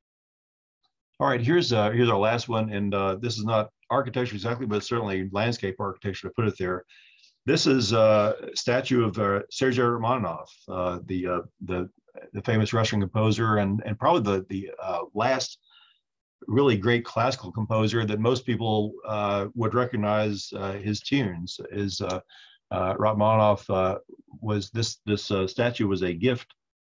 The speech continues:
of a, uh, of a, a Russian, uh, uh, uh, composer, uh, named Victor Bokharov. Um, and the reason he gave it to Knoxville,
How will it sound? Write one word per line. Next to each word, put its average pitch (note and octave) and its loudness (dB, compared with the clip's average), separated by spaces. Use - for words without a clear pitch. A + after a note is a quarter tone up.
of G2 -4
a, F#2+ 2
uh, F2+ 0
of F2 -8
a, F2 -4
a F#2 -4
Russian, F#2+ 0
uh, F2+ -4
uh, - -4
uh, - -8
composer, G#2+ 0
uh, F#2 0
named G#2 4
Victor C3+ 2
Bokharov. G#2+ 2
Um, F#2+ -2
and G2+ 0
the G#2 2
reason B2+ 4
he G#2+ 2
gave A2+ 2
it A2 -4
to G2+ -2
Knoxville, A2+ -2